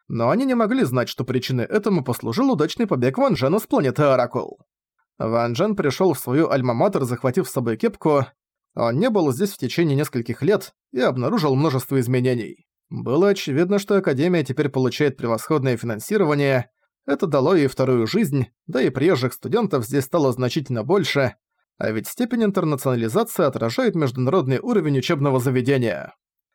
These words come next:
Кампус расширился, вследствие чего между старой и новой частью студенческого городка появилась широкая площадь.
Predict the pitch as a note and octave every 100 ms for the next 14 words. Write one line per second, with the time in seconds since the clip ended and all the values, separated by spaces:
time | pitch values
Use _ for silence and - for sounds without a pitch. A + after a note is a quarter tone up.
0 | _ - B2 A#2+ A#2 A#2 A2+ C#3+ D#3+ D3
1 | - C#3+ C3+ - _ - - G3 - E3
2 | - B2+ G3 D3 A#2+ A#2 - A#3+ E3 C#3+
3 | F3 C3+ A#2 G#3+ G3+ C#3+ - C3 E3 C3
4 | - B2+ A#2+ A#2+ A2 - A3+ C#3+ B2 D#3+
5 | D#3 B2+ C3 C#3+ C3+ A#2 F3 G#3+ - C3+